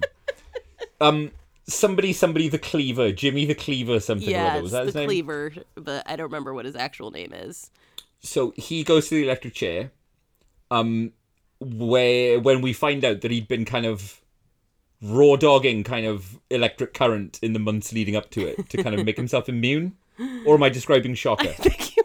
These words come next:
Speaker 1: might be describing Shocker. I don't think we get any sense of how this happens, that he's
Speaker 2: Oh, I see.
Speaker 1: I think he just, for whatever reason, doesn't die. I could be wrong. Maybe this is
Speaker 2: <laughs>
Speaker 1: this, but I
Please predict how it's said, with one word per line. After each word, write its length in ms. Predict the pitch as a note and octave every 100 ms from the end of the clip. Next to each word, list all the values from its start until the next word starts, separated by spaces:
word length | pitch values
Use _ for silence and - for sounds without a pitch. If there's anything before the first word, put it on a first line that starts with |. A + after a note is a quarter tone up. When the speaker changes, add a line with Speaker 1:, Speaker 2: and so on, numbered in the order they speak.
| -
Speaker 1:
might 280 | - _ -
be 100 | A#4+ -
describing 640 | B4 - - G#4+ - A4
Shocker. 440 | G4+ F4+ E4 E4 A3+ - - -
I 80 | F#4
don't 180 | A4
think 180 | A#4 A4
we 100 | F#4+
get 200 | F4+ D#4+
any 220 | C#4+ D4
sense 240 | C#4 C4+ B3+
of 80 | A3
how 240 | G3+ G3+
this 240 | F#3 F#3 -
happens, 600 | F#3 E3+ D3 G2 D3 -
that 240 | D3+ B2
he's 420 | E3 C#3 C3+ C#3+ C#3+
Speaker 2:
Oh, 180 | F3
I 80 | D#3
see. 420 | C#3+ - E3 F2 - _ _ _
Speaker 1:
I 120 | - F#3+
think 220 | - G#3+
he 100 | A3
just, 300 | F#3 F3+ - - _ _ _
for 180 | -
whatever 320 | F3 E3+ E3 D#3+
reason, 340 | D#3 D3+ C#3
doesn't 300 | C#3+ C#3 C3
die. 300 | C#3+ G#2 A#2+
I 80 | E3+
could 160 | D#4 C#4
be 100 | B3+
wrong. 280 | A#3+ D3+ C#3+
Maybe 220 | F#3 G3+
this 200 | E3 -
is 720 | F#3+ D#3+ - - - - -
Speaker 2:
<laughs> 20 |
Speaker 1:
this, 180 | F#3+ -
but 120 | F3
I 120 | F3